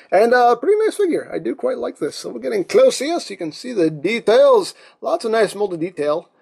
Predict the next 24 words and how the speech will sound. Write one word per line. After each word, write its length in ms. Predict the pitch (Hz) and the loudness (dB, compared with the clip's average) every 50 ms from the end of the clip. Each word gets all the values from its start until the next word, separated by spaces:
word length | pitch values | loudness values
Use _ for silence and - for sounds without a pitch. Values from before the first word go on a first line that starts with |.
| _ _ _ _ _ _ - | _ _ _ _ _ _ -12
in 200 | 156 147 147 147 | -10 -8 -6 -4
this 200 | 143 135 131 - | -4 -6 -6 -8
figure 400 | - 147 143 143 147 156 151 143 | -6 -4 -4 -2 -2 -2 -2 -2
here. 280 | 147 165 202 - - - - _ _ _ _ _ _ _ _ _ _ _ _ _ _ _ _ _ _ - | -4 -4 -6 -6 -10 -16 -20 _ _ _ _ _ _ _ _ _ _ _ _ _ _ _ _ _ _ -14
Going 240 | 165 160 160 156 | -12 -10 -10 -8
down 240 | 160 160 156 151 147 | -8 -8 -6 -6 -8
the 80 | 143 - | -8 -10
sides. 480 | - - 147 143 156 - 247 240 - | -10 -8 -8 -6 -6 -8 -10 -10 -8
And 140 | - 143 151 | -4 -2 -2
this 100 | 160 156 | -2 -2
plastic 460 | - - 165 165 165 160 - 147 - | -2 2 2 2 2 2 -2 -6 -2
does 180 | 156 160 160 160 | 0 0 0 2
have 160 | 151 151 147 | 0 -2 0
that 140 | 151 147 147 | -2 -4 -4
nice, 320 | 147 147 147 139 - - | -4 -6 -6 -6 -6 -2
uh, 380 | 147 147 143 143 135 131 127 120 - - _ | 0 2 2 2 0 -2 -4 -8 -18 -20 _
sparkly 680 | - - - - - - 175 170 160 160 151 151 147 | -12 -10 -8 -6 -2 2 2 2 2 2 0 -4 -4
finish 360 | 139 - 156 151 143 135 - - | -4 -6 -6 -6 -6 -8 -8 -8
to 120 | - 143 | -8 -8
it, 80 | 160 - | -8 -8
which 160 | - 139 - | -10 -12 -10
I 80 | 147 143 | -10 -10
do 500 | 131 131 131 131 127 135 143 143 143 139 | -10 -12 -18 -14 -8 -4 -2 -2 -2 -2
love 680 | 135 131 131 131 131 131 131 131 143 190 214 - - | -4 -4 -6 -4 -4 -4 -4 -4 -4 -6 -8 -10 -20